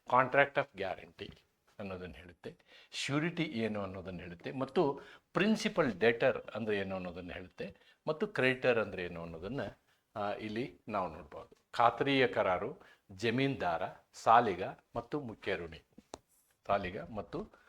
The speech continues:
ಮುಖ್ಯ ಋಣಿ. Section one twenty-six of the Indian Contract Act defines Contract of Guarantee and explains its key components.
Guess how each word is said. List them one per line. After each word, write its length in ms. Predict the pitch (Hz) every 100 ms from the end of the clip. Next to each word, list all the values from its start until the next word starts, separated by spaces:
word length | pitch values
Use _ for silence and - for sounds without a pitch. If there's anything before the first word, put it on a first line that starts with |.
| _ -
ಮುಖ್ಯ 300 | 101 - 175
ಋಣಿ. 240 | 165 80 - - - -
Section 400 | - 160 185 160
one 100 | 156
twenty-six 580 | 190 185 175 165 185 175
of 60 | 156
the 80 | 131
Indian 300 | 135 139 135
Contract 500 | - 107 104 92 -
Act 340 | 147 - 104
defines 720 | 123 - 233 165 185 - 226 208 _ - - -
Contract 460 | 127 127 127 - 113
of 80 |
Guarantee 760 | 110 110 107 98 - 101 98 - _ _ _ _ _ - _ -
and 540 | 139 117 139 208 226 - - - - -
explains 840 | 143 156 - 214 180 208 208 254 - _ _ 156
its 300 | 147 - 262 - _ _ _ -
key 180 | 120
components. 920 | - - - - - - - - -